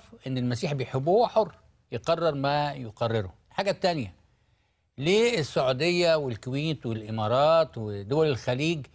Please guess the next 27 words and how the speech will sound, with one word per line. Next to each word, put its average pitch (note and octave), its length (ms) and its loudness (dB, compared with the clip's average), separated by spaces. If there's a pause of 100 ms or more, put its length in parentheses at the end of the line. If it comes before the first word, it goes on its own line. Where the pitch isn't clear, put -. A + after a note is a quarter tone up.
(180)
ما C#3 140 0
أخدوش E3+ 380 -2
اللاجئين D3 400 -2
دولت C#3+ 280 -2
وسايبينهم B2 580 -2
يجروا C3 360 -2 (280)
على A#2+ 380 0
أوروبا، A#2+ 680 0
الدول A#2+ 580 -2 (320)
الكافرة A2+ 640 0
حسب G#2+ 480 -8
التعبير G2+ 540 -8
الإسلامي؟ F#2+ 420 -16 (720)
طب A2+ 100 -2
ما A#2 100 0
ياخدوهم D#3+ 400 2
في - 60 -10
السعودية C3+ 580 -4 (880)
ويهتموا D3 480 0
بيهم C3+ 380 -2
ويحموهم C3 600 -4
ويخلي C#3 280 -4
بالهم C3+ 240 0
منهم. C3 280 -2 (680)
ليه F#3 180 2
سايبينهم D#3 560 0 (560)
يروحوا D3 600 0